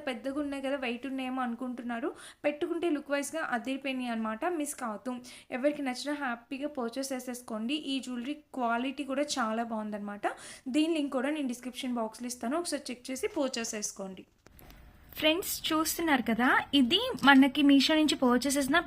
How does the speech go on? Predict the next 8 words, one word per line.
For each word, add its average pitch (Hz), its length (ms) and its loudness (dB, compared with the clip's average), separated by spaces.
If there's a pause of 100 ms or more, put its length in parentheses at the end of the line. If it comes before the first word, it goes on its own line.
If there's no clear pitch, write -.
బ్యూటిఫుల్ 339 640 2
నెక్ 262 220 6
సెట్ 285 220 2
అనమాట. 240 340 10 (420)
అసలు 294 260 4
ఎంత 285 420 6
బాగా 269 380 10
వచ్చిందంటే, 269 720 8